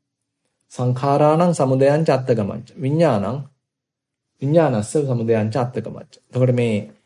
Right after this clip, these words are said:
ඒ ඒ රූපස්කන්ධය ගැනත් හොඳින් දැනගන්න ඕනේ. ඒකේ සමුදය පක්ෂයක් දැනගන්න ඕනේ. ඒ කියන්නේ අර උපාදාන වෙන තත්ත්බය, ගිහිල්ලා භව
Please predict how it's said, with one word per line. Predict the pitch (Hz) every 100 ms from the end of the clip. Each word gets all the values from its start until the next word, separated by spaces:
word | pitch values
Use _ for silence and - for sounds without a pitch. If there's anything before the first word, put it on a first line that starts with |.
| -
ඒ | - 139
ඒ | 143 139
රූපස්කන්ධය | 120 120 127 127 - 113 117 127
ගැනත් | 135 135 127 107 _
හොඳින් | 143 147 151
දැනගන්න | 151 151 156 160
ඕනේ. | 202 202
ඒකේ | 170 156 135 113
සමුදය | 110 123 151 156
පක්ෂයක් | 139 127 - 127 110
දැනගන්න | 101 92 87 92
ඕනේ. | 110 151 208 - _ _
ඒ | _ 131
කියන්නේ | 127 113
අර |
උපාදාන | 101 107 131 127 123 143
වෙන | 131 131 147 -
තත්ත්බය, | - 117 110 - 104 - - _ _ _ _ _ 120
ගිහිල්ලා | 123 123 120
භව | 104